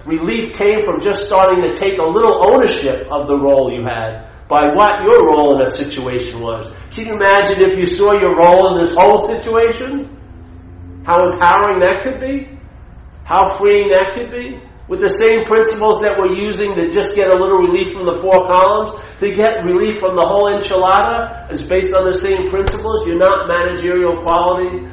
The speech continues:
surrender. Yeah? Instead, now it's surrendered. You've seen something. You've realized this is the power. The only,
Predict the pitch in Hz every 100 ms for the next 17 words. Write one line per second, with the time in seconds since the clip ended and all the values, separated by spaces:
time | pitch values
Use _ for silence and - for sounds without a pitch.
0 | - - 151 151 175 175 180 185 180 -
1 | - - - - - - - - 185 202
2 | - 170 156 - 185 170 165 170 170 -
3 | 165 156 160 156 175 185 185 185 180 -
4 | - - 139 139 - 185 190 185 190 185
5 | 190 190 190 - - 165 - 175 190 185
6 | 170 170 165 - - - 175 175 175 170
7 | 165 175 185 170 - - - - - 147
8 | 151 190 202 196 -